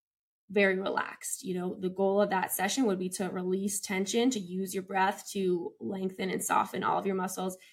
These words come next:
into the stretches so you can increase the stretch, but also just to decrease the arousal. So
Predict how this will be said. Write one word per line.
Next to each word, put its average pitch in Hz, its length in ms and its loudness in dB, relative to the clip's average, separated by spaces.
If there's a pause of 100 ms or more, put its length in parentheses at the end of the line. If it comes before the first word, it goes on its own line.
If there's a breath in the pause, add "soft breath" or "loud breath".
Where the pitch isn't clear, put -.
(120 soft breath)
into 233 280 4
the 208 100 -2
stretches 220 500 2
so 226 80 -2
you 196 120 2
can 208 120 0
increase 202 320 -2
the 214 60 -12
stretch, - 540 0
but - 100 -10
also 185 640 -2 (960 soft breath)
just 214 360 -2
to 190 340 2
decrease 196 420 -6
the - 140 -2
arousal. 226 540 -2
So 185 440 -2